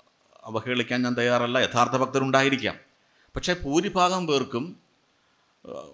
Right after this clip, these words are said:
എന്തെങ്കിലും ദാരിദ്ര്യം വരുമ്പോഴോ രോഗം വരുമ്പോഴോ വിവാഹം നടന്നില്ലെങ്കിലോ സന്താനം ഉണ്ടായില്ലെങ്കിലോ മാത്രം ദൈവത്തെ വിളിക്കുകയും അത് കഴിഞ്ഞാൽ പാലം കടന്നു കഴിഞ്ഞാൽ കൂരായണ പറയുകയും ചെയ്യുന്നവരാണ്. അപ്പോൾ നമ്മുടെ ധർമ്മത്തോടും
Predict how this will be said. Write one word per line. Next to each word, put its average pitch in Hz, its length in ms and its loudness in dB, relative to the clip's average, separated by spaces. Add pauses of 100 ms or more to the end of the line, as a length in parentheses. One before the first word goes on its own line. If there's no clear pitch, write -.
(140)
എന്തെങ്കിലും 127 320 -2
ദാരിദ്ര്യം 123 420 2
വരുമ്പോഴോ 120 360 0
രോഗം 120 380 2
വരുമ്പോഴോ 117 540 -2 (560)
വിവാഹം 120 480 2
നടന്നില്ലെങ്കിലോ 113 760 -2
സന്താനം 117 500 0
ഉണ്ടായില്ലെങ്കിലോ 113 600 -2
മാത്രം 113 420 -2
ദൈവത്തെ 110 340 -2
വിളിക്കുകയും 110 640 -4
അത് 113 140 -4
കഴിഞ്ഞാൽ 110 500 0
പാലം 120 440 2
കടന്നു 113 240 0
കഴിഞ്ഞാൽ 110 300 0
കൂരായണ 131 540 4
പറയുകയും 113 440 0
ചെയ്യുന്നവരാണ്. 101 520 -8 (920)
അപ്പോൾ 156 180 -4
നമ്മുടെ 165 260 0
ധർമ്മത്തോടും 175 880 -2